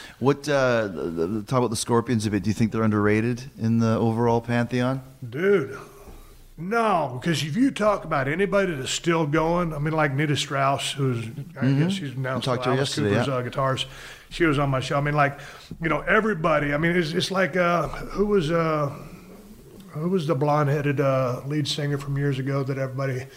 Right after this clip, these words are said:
Speaker 2: thought was really hot?
Speaker 1: Uh, from a band?
Speaker 2: Yeah, God dang, she was a lead singer. Anyway, I, my, my point is,
Speaker 1: Lita
Speaker 2: dude,
Speaker 1: Ford?
Speaker 2: n-, yeah,
Speaker 1: Mm-hmm.
Speaker 2: Lita Ford.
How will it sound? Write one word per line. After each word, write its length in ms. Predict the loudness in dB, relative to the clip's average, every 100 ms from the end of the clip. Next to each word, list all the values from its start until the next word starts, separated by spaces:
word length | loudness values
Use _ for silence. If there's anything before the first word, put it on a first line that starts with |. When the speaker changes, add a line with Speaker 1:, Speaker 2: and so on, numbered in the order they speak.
| -18 -20 -20 _
Speaker 2:
thought 160 | -4 -2
was 200 | -2 -4
really 260 | -4 -2 -2
hot? 360 | -2 -2 -2 -6 -14 -16 -20 -12 -12 -12 -20 -20 -6
Speaker 1:
Uh, 720 | 0 2 2 2 0 0 -2 -4 -10 -16
from 200 | -4 -2
a 40 | 0
band? 520 | 0 0 0 0 0
Speaker 2:
Yeah, 360 | 2 2 2 -4 -10
God 220 | -6 -4 0
dang, 200 | 0 0
she 140 | -2
was 140 | -2
a 40 | 0
lead 240 | 0 0
singer. 260 | 0 -2 -2
Anyway, 340 | 0 2 2 0
I, 80 | -4
my, 200 | 0 0
my 120 | 0
point 280 | 0 0 0
is, 60 | 2
Speaker 1:
Lita 160 | 2
Speaker 2:
dude, 100 | 2
Speaker 1:
Ford? 360 | 2 2 2 -2 -10 -6
Speaker 2:
n-, 180 | -4 -4 0
yeah, 180 | 0 0
Speaker 1:
Mm-hmm. 420 | 0 2 4 2
Speaker 2:
Lita 140 | 0
Ford. 360 | -2 -4 -4